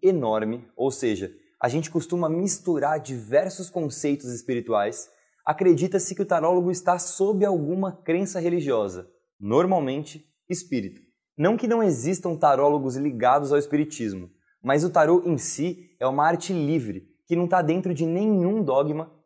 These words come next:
e nenhuma crença religiosa. Portanto, o tarô não tem a ver com o espiritismo. O tarô não tá relacionado com a cabala, mas que ele pode ser relacionado, o mesmo vale pro espiritismo.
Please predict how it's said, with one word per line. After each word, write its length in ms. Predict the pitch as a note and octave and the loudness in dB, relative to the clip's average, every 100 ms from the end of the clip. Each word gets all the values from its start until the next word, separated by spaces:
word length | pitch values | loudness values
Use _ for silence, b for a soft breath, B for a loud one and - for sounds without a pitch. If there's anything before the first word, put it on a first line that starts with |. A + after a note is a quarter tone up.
| _ | _
e 80 | E3+ | -2
nenhuma 480 | F#3 G#3+ F3+ G3+ F3+ | 2 2 2 2 0
crença 300 | - B2+ A#2 | -2 -4 -4
religiosa. 580 | A2 A2 G#2 F2+ F2 E2+ _ _ _ | -4 -2 -2 -2 -6 -14 _ _ _
Portanto, 540 | C#3+ D3+ C#3+ C#3 E3+ b b - | -2 2 4 4 0 b b -6
o 80 | D#3 | 0
tarô 300 | E3 D#3+ F3+ | 2 2 2
não 260 | E3+ A3 | 0 0
tem 340 | A3 - F3+ E3 | -2 0 0 0
a 40 | |
ver 240 | G#2+ A#2+ | 0 -2
com 100 | - | -2
o 40 | A2 | -8
espiritismo. 720 | G2 A2+ G#2 - F#2+ F2+ F2+ _ | -8 -8 -8 -8 -14 -14 -18 _
O 40 | - | 0
tarô 240 | B2+ B2+ | 2 4
não 260 | A#2+ D#3 G3+ | 4 2 0
tá 260 | - E3 | 2 4
relacionado 600 | C#3+ A#2+ A2+ - A2 G#2+ | 4 4 0 0 -2 -2
com 100 | G#2 | -4
a 80 | A2 | -6
cabala, 400 | G#2 G#2 G2+ G2 | -4 0 0 0
mas 180 | G2 G#2 | -4 -8
que 80 | - | -6
ele 120 | G#2 | -6
pode 680 | - _ A#2+ B2+ C#3+ G2 G2 | -8 _ 4 4 4 0 -8
ser 220 | - G2+ | -6 -4
relacionado, 720 | G2 F#2+ - G#2 C3+ A2+ G2+ b b - | -4 -6 -4 0 2 0 -8 b b -4
o 100 | F#3 | 4
mesmo 360 | F3 F#3+ G3 | 8 8 6
vale 200 | E3+ D#3+ | 4 4
pro 80 | D#3 | 2
espiritismo. 640 | D#3 D#3+ E3 C3+ A2 G2+ | 0 -2 -2 -4 -6 -6